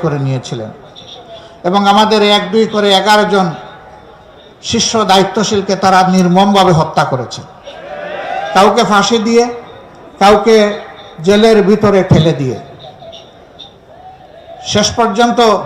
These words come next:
একজন মানুষ, যিনি কোরআনের ভাষ্যকার, দল মতের ঊর্ধ্বে উঠে, যাকে মানুষ বড়ই ভালোবাসতো শুধু কোরআনের কারণে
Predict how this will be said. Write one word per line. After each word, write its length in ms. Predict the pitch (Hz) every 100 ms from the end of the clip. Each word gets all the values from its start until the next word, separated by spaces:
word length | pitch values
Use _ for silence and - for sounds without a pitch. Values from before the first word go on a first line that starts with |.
| - - - - - - -
একজন 340 | 208 196 196 220
মানুষ, 580 | 196 190 220 175 - -
যিনি 240 | 208 214
কোরআনের 460 | 202 202 202 208 196
ভাষ্যকার, 640 | 175 190 - 196 202 156 - - - - - -
দল 340 | 131 190 233 277 277
মতের 420 | 254 254 233 208
ঊর্ধ্বে 320 | 220 180 220
উঠে, 360 | 202 190 190 165
যাকে 340 | 180 175 202
মানুষ 320 | 175 170 151 151
বড়ই 260 | 170 233
ভালোবাসতো 600 | 226 185 175 160 - 165
শুধু 240 | - 156 156
কোরআনের 480 | 196 202 196 175
কারণে 440 | 143 139 139 135